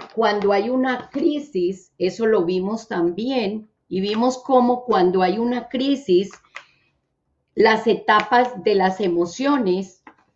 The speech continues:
también hay una crisis,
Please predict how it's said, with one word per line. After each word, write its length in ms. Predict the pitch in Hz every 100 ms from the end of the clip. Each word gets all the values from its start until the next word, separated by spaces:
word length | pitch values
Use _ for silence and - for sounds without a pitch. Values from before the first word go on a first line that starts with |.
| _ _ _ _ _ - - _ _ _ _ _ _ _ - - _ _ _ _ _ _ -
también 840 | 233 214 190 247 294 277 185 - -
hay 180 | 214 247
una 240 | 247 233
crisis, 680 | 254 285 277 - 208 214